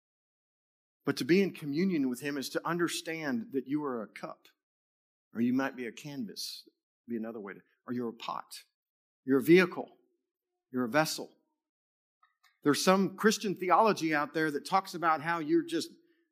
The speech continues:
desperately doomed as a sinner, that you were born wretched as a sinner. And I'm telling you that you were born with the propensity to sin because you're a cup,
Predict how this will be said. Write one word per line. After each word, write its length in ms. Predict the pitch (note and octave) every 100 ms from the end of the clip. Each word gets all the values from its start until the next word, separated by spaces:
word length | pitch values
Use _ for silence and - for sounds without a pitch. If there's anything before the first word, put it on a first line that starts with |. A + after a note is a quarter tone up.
| _
desperately 680 | A2 G#3+ G#3+ - F#3+ E3+ D3+
doomed 460 | A2 F#3+ A#3+ F3
as 100 | C3
a 80 | C3
sinner, 320 | - A3 F3
that 140 | C3 C#3+
you 100 | D3+
were 120 | C#3
born 520 | G2+ D#3+ G3 D#3 B2 - _ _
wretched 420 | A#2+ G3+ G#3+ D3+
as 140 | B2+ A#2+
a 60 |
sinner. 460 | A#2 G#3 A3 B2 F#2 _ _ _ -
And 120 | D3
I'm 120 | E3+
telling 340 | D#3+ G#3 A#3 F#3
you 100 | E3
that 140 | D#3+
you 120 | D#3+ G3+
were 120 | E3+
born 400 | - G3+ C4+ A#3
with 120 | F#3+
the 80 | F3+
propensity 680 | - F#3 G3+ C#4 B3+ A#3 G3
to 100 | D3+
sin 400 | - D#3 F3+ A3+ - _ _ -
because 560 | D#3+ F#3+ E3 B2+ - _ _ _ _ _ -
you're 160 | E3+
a 40 | D3+
cup, 340 | - G#3+ -